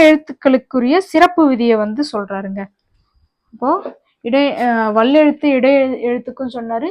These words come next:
இடை எழுத்துக்கு தனியாவும் சில எழு-, எழுதுகளுக்கு வந்து சொல்றாருங்க. அப்ப எதுக்கெல்லாம் சி-, இப்ப ஒரு கேள்வி கேட்கலாம், எந்தெந்த எழுத்துக்கெல்லாம் வந்து சிறப்பு விதி சொல்லியிருக்கிறாரு அப்படின்னு சொல்லி ஒரு கேள்வி வந்து அமையலாம். அதனாலதான் இந்த சிறப்பு விதிகள்லாம் என்னென்ன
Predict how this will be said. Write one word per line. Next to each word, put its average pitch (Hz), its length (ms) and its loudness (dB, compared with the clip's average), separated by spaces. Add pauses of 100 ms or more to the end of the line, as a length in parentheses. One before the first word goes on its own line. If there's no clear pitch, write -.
(360)
இடை 302 200 0
எழுத்துக்கு 311 440 -2
தனியாவும் 311 560 6
சில 254 240 0
எழு-, 233 360 2
எழுதுகளுக்கு 226 560 -2
வந்து 208 200 -8
சொல்றாருங்க. 196 520 -12 (380)
அப்ப - 220 -6
எதுக்கெல்லாம் 349 680 4
சி-, 370 180 -8
இப்ப 277 260 2
ஒரு 285 180 6
கேள்வி 302 300 4
கேட்கலாம், 240 380 0 (400)
எந்தெந்த 339 560 6
எழுத்துக்கெல்லாம் 294 720 4
வந்து 262 240 -2
சிறப்பு 311 420 -4
விதி 262 240 -4 (460)
சொல்லியிருக்கிறாரு 233 800 -4 (440)
அப்படின்னு 262 300 -2
சொல்லி 269 240 -6
ஒரு 277 240 -2
கேள்வி 247 320 -4
வந்து 220 260 -8
அமையலாம். 214 420 -10
அதனாலதான் 233 420 -4
இந்த 269 120 -6
சிறப்பு 311 340 -4
விதிகள்லாம் 269 520 -4
என்னென்ன 240 300 -10